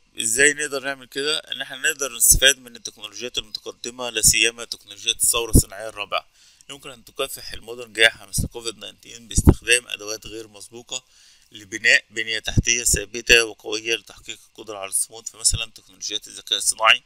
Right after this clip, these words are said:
وإنترنت الأشياء والبيانات الضخمة والروبوتات المتقدمة والتكنولوجيا الحيوية والطباعة ثلاثية الأبعاد والتقنيات الملبوسة.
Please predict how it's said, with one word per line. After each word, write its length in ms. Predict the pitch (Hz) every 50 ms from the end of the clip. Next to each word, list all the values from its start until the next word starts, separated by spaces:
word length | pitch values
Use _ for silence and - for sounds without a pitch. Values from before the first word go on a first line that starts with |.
| _ _ _ _ _ _ _ _ _ _ _ _ _ _ _
وإنترنت 460 | - 120 110 107 - 107 107 120 -
الأشياء 460 | - - - - - 120 117 123 - 110
والبيانات 460 | 107 104 98 101 101 104 113 - -
الضخمة 400 | 107 101 120 - - 117 117 110
والروبوتات 500 | 107 104 101 101 92 - - - - -
المتقدمة 680 | 101 98 92 92 - 151 143 - 127 123 117 120 117
والتكنولوجيا 600 | 113 107 - - _ _ 98 98 98 - - 95
الحيوية 580 | - - 82 87 90 98 110 120 120 120 117 117
والطباعة 400 | 110 104 _ - 101 104 107 104
ثلاثية 340 | - 101 95 - 101 101 - 104
الأبعاد 400 | 101 90 92 95 104 117 113 113
والتقنيات 500 | 107 - _ 101 92 101 104 104 _ 117
الملبوسة. 580 | 104 98 90 95 98 104 120 123 - - 120